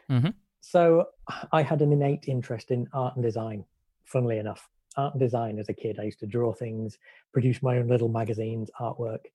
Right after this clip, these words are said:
Speaker 2: and it led to a, a career in graphic design,
Speaker 1: Yep.
Speaker 2: which, as we all know, leads into advertising, marketing, forms of persuasion.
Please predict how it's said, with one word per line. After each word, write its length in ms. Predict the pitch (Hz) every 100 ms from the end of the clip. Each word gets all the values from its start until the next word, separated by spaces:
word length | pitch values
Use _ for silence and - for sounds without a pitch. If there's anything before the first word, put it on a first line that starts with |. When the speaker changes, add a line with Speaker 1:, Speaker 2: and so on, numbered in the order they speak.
| _ _ _
Speaker 2:
and 100 | 131
it 100 | 123
led 200 | 131 120
to 160 | - 123
a, 180 | 117 113
a 40 | 131
career 300 | - 127 117
in 80 | 110
graphic 380 | 120 120 120 -
design, 440 | 113 107 107 104 -
Speaker 1:
Yep. 140 | - 123 _
Speaker 2:
which, 160 | - -
as 100 | 113
we 80 | 120
all 100 | 123
know, 140 | 120 120
leads 240 | 117 113
into 200 | 120 -
advertising, 580 | 139 127 147 143 139 120
marketing, 540 | 120 127 120 127 123 - _
forms 380 | - 127 127
of 100 | 117 -
persuasion. 800 | - 127 - 120 127 120 117 104